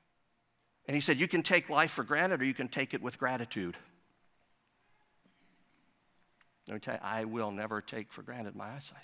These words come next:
again. I'm glad to say after the third surgery, thank God for good medical care, my eyes a whole lot better.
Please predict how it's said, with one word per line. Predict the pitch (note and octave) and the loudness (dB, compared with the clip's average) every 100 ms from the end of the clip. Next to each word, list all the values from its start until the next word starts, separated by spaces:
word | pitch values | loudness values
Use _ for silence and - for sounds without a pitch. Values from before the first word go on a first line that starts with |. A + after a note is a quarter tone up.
| - | -20
again. | - _ _ _ _ _ _ _ _ _ _ _ _ _ | -20 _ _ _ _ _ _ _ _ _ _ _ _ _
I'm | |
glad | - | -6
to | G#2 | -4
say | - A2+ | -2 -2
after | A2 G#2 | -2 -4
the | G#2 | -4
third | A2+ G#2+ | -4 -6
surgery, | - C3+ A#2+ G#2 F#2+ F#2 - | -4 -6 -6 -8 -12 -14 -14
thank | A2 G#2+ _ _ - | -10 -10 _ _ -8
God | G2+ G#2 | -4 -4
for | - | -6
good | G#2 A2 G#2 | -10 -6 -4
medical | G#2 G2+ - | -4 -6 -10
care, | G#2+ D3 B2 | -8 -6 -4
my | G2+ G#2 | -6 -8
eyes | A2 - _ _ | -8 -12 _ _
a | G#2+ | -18
whole | - D#3 | -6 -4
lot | G#2+ | -4
better. | G#2+ A2 | -8 -18